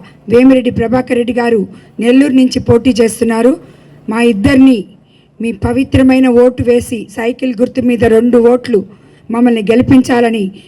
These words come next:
మిమ్మల్ని అందరినీ ప్రార్థిస్తున్నాను. అదేవిధంగా మీకందరికీ తెలుసు, చంద్రబాబు నాయుడు గారు ముఖ్యమంత్రి అయితే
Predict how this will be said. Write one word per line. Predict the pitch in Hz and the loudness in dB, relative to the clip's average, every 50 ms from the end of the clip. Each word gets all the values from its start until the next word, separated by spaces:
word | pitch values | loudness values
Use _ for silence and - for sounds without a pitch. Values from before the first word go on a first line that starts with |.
| _ - 220 | _ -8 -4
మిమ్మల్ని | 233 240 240 233 233 | -2 -2 -2 -2 -2
అందరినీ | 226 233 254 262 269 254 262 269 240 185 165 - - _ _ - | -2 -2 0 0 2 4 4 4 2 0 -4 -8 -18 _ _ -8
ప్రార్థిస్తున్నాను. | 233 226 233 233 202 233 262 - - 247 233 226 220 220 226 262 403 392 - - _ _ _ _ _ _ _ _ _ _ _ _ _ _ _ _ _ _ - 208 | -6 -4 -4 -2 0 0 0 0 0 -2 -2 -2 -2 0 0 0 0 -2 -6 -20 _ _ _ _ _ _ _ _ _ _ _ _ _ _ _ _ _ _ -8 -4
అదేవిధంగా | 220 220 262 262 240 247 254 247 254 254 247 240 202 196 196 _ - - | 0 0 0 0 0 -2 -4 -4 -4 -4 -6 -8 -8 -12 -16 _ -16 -14
మీకందరికీ | 214 226 226 - 240 254 262 262 262 - 277 | -12 -12 -10 -8 -6 -4 -4 -4 -4 -6 -4
తెలుసు, | 214 240 233 240 - - 302 349 359 - - _ _ _ _ - - | -2 -2 -2 -4 -4 -4 -4 -4 -4 -8 -14 _ _ _ _ -4 -2
చంద్రబాబు | 247 240 247 254 233 254 247 - 226 | 0 2 2 2 2 2 2 2 2
నాయుడు | 247 240 240 247 240 202 247 | 2 2 2 0 0 0 0
గారు | 240 240 233 214 185 - - - - _ _ - 220 | 2 2 2 0 -2 -4 -12 -20 -20 _ _ -6 -6
ముఖ్యమంత్రి | 226 233 - - 254 254 247 247 247 254 240 233 | -6 -4 -2 -2 0 0 0 0 0 0 0 2
అయితే | 233 240 - - 196 180 175 - | 0 0 0 0 0 0 0 -4